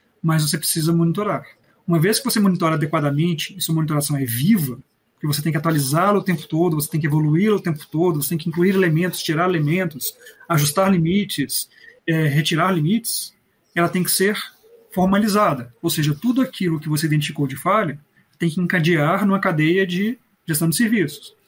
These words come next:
E aí fazer a mágica dos demais processos. Falando de incidentes, problemas, aí vai.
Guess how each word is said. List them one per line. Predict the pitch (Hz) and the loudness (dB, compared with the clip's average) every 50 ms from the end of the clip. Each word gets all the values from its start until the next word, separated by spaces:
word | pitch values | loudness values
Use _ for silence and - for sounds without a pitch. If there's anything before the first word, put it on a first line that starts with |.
| _ _ _ | _ _ _
E | 190 | 0
aí | 180 165 175 | 2 2 2
fazer | - - 190 165 202 - | 2 0 0 2 2 2
a | 214 | 2
mágica | 196 175 165 170 165 156 214 196 | 4 4 4 2 2 2 -2 -2
dos | 185 - | -2 -2
demais | 190 214 190 185 180 | 0 0 0 0 0
processos. | - 233 220 - 247 208 175 147 151 - - - - _ _ _ _ _ _ | 0 -2 -2 0 0 0 0 -2 -4 -8 -10 -12 -12 _ _ _ _ _ _
Falando | - 165 151 151 | 0 2 4 4
de | 143 147 | 4 4
incidentes, | 147 147 - 143 127 135 151 165 185 196 190 175 165 147 135 - - | 2 0 -2 -4 -4 -2 0 0 2 0 0 0 -2 -2 -4 -4 -2
problemas, | - 147 139 135 147 160 170 175 170 | -2 -2 0 0 0 0 0 2 0
aí | 185 202 | 0 0
vai. | 196 180 143 131 123 | 0 -2 -2 -4 -6